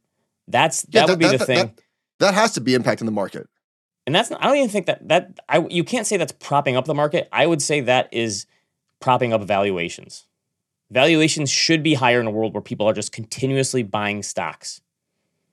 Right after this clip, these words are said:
Speaker 1: That may, that argument makes more sense to me than, than
Speaker 2: Valuations
Speaker 1: propping up
Speaker 2: also
Speaker 1: fun.
Speaker 2: should be higher in a, in a world of relatively economic stability. We have a chart
Speaker 1: Yes.
Speaker 2: later in the show, but all right, we're, we're getting off, getting off track. Uh,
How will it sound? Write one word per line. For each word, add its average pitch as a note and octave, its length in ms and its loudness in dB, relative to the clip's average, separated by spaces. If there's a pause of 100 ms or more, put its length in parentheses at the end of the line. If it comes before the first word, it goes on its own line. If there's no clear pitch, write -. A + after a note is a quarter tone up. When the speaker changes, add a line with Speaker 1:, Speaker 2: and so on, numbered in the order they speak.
(360)
Speaker 1:
That B2 180 2
may, C3+ 140 4
that C#3 160 6
argument D3 280 2
makes A2+ 180 -2
more G#2+ 120 -6
sense F#2+ 220 -4
to G#2 100 -8
me F#2+ 80 -2
than, F#2 180 -2 (140)
than G#2+ 100 -12
Speaker 2:
Valuations E3 520 4
Speaker 1:
propping B2 160 2
up D#3 40 6
Speaker 2:
also D#3+ 260 4 (120)
Speaker 1:
fun. - 160 -12 (580)
Speaker 2:
should C#3 220 -2
be C#3+ 80 2
higher B2+ 400 2
in A#2+ 60 0
a, G#2+ 160 0
in A2+ 160 -2
a A2 100 0
world A2+ 420 0
of G#2+ 180 -4
relatively A2+ 600 0
economic G#2+ 400 -4
stability. B2+ 500 -2 (1200)
We D3 80 0
have C#3 80 4
a - 20 -4
chart C3 200 0
Speaker 1:
Yes. G#2+ 60 -4
Speaker 2:
later A2+ 180 2
in G#2 60 -6
the G2+ 60 -8
show, F2+ 180 -4
but G#2 220 -8
all E3 140 6
right, A2 180 -8
we're, C3+ 260 -2
we're D#3+ 120 4
getting D#3+ 160 4
off, G#2+ 180 -2
getting C#3 180 2
off A2+ 60 2
track. F2 240 -4 (460)
Uh, D#3 580 8